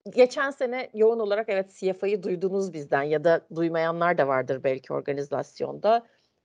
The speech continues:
Ee, C F I İngilizcesi Customer Focus Index,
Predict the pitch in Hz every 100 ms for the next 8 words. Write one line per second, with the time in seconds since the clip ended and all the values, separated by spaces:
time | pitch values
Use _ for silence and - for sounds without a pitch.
0 | 170 170 165 160 - _ _ _ _ _
1 | _ _ - - 208 190 190 220 233 247
2 | - 208 196 185 160 - 240 208 190 -
3 | 175 196 190 190 208 180 151 143 - -